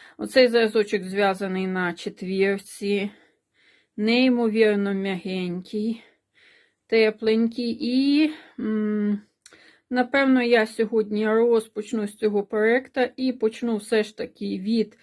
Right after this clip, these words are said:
горловини. Ні, саму горловину я оформляти не буду на цьому етапі. М,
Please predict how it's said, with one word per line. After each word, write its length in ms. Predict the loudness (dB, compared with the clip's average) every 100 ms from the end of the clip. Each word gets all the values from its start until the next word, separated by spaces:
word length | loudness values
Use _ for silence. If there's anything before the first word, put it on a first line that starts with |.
| -20 -20 _ 2
горловини. 880 | 6 6 6 4 4 2 2 -2 0
Ні, 280 | 0 2 -2
саму 400 | -4 -2 0 2
горловину 640 | 2 2 2 2 2 0
я 180 | 0 -2
оформляти 920 | -2 -4 0 0 2 2 0 -2 -8
не 300 | -2 4 6
буду 420 | 4 2 -6 -2 -2
на 180 | -2
цьому 440 | -4 -6 0 0 0
етапі. 640 | -2 -2 -2 -2 -4 -10 -10 _ _ _ _ _ _ _ _ _ _ _ _ _ -8
М, 460 | -6 -4 -4 -4